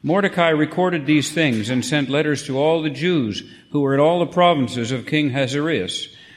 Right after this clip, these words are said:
both near and far, enjoining them that they should keep the fourteenth day of the month of Adar, and also the fifteenth day of the same month,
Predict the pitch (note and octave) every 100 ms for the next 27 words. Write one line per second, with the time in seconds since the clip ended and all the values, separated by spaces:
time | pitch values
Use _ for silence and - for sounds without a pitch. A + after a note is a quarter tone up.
0 | - D3 C#3 D3 F3 F3+ D#3+ B2 - E3
1 | A#2 D2+ - - _ - - - - -
2 | - - D3+ C#3 F#3+ G3 F#3 E3+ D#3+ A#2+
3 | A2 B2 B2+ D3 B2+ C#3 - G#3 G#3+ D3
4 | - F3+ F#3+ F#3+ F3+ D#3+ - D#3+ D#3 B2+
5 | C3 C#3 D3 C3+ B2+ C#3+ C3+ A2 G2 G#2+
6 | - - _ - C3+ C#3+ D#3+ D#3 D#3 -
7 | A3+ A3 E3+ D3+ - D3+ C3+ A#2+ A2 -
8 | D3 B2+ A#2 A#2 A#2+ -